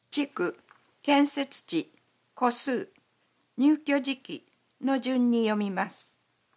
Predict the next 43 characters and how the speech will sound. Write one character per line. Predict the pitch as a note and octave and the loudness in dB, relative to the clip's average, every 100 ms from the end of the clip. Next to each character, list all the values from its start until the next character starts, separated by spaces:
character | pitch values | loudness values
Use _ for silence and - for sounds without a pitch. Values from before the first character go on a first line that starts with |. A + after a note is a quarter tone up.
| _ | _
格 | - D4 D4 | 0 2 2
子 | - | 2
野 | C#4 C#4+ | 4 2
地 | - - | -2 -4
区 | G3 | -2
集 | G3+ B3+ C4 | -2 -2 -4
会 | C4 B3+ A#3+ | 0 2 4
所 | A3+ G#3+ | 2 -2
隣、 | G#3+ G#3 G3 F3+ - _ _ _ _ _ _ - | -2 -2 -2 -4 -12 _ _ _ _ _ _ -4
五 | A3 | -4
戸 | A#3 C4+ | 0 -2
程 | C4+ B3+ G3 | 2 0 0
度。 | C#3 - _ _ _ _ _ _ _ _ | -2 -8 _ _ _ _ _ _ _ _
令 | C#4 C#4+ | 0 0
和 | C4+ C4 | 2 -2
五 | A3 A#3+ | 2 4
年 | A#3 A3 | 4 0
四 | A3 - | -4 -2
月 | A#3+ A#3+ - G#3+ | 0 0 -2 -4
頃。 | G3+ D3 - _ _ _ _ _ _ _ _ _ _ - | -2 -2 -4 _ _ _ _ _ _ _ _ _ _ -4
中 | A#3+ B3 C#4+ | -4 0 -2
津 | C#4 | 0
道、 | B3+ G3+ - C#3 - _ _ _ _ _ _ | 0 0 -6 -12 -14 _ _ _ _ _ _
旧 | - D4 G#3+ | -4 -2 0
中 | F#3 A#3 C4+ | -2 -2 -2
津 | C4+ | 2
道 | C4+ C4 B3 | 0 0 -2
小 | A#3+ B3+ B3+ | -4 0 2
学 | B3 A#3+ A#3+ | 2 0 -4
校 | _ G3 F#3 - | _ -2 -2 -2
跡 | G3+ - A3 | -6 -8 -10
地、 | - C3 _ _ _ _ _ _ - | -10 -14 _ _ _ _ _ _ -2
五 | A#3+ | 0
戸 | C#4+ | 0
程 | C#4 C#4 G#3+ | 0 0 0
度。 | D#3 A2 - _ _ _ _ _ _ - | -2 -8 -8 _ _ _ _ _ _ -2
令 | C4 C4 | 0 0
和 | C4 B3+ | 0 -2
五 | A3 | 0
年 | A3 G#3+ G#3 | 0 2 2
七 | G3+ A3+ A#3 | 2 0 0
月 | A#3 A#3 G#3 | -2 -4 -6
頃。 | F3+ E3 | -4 -4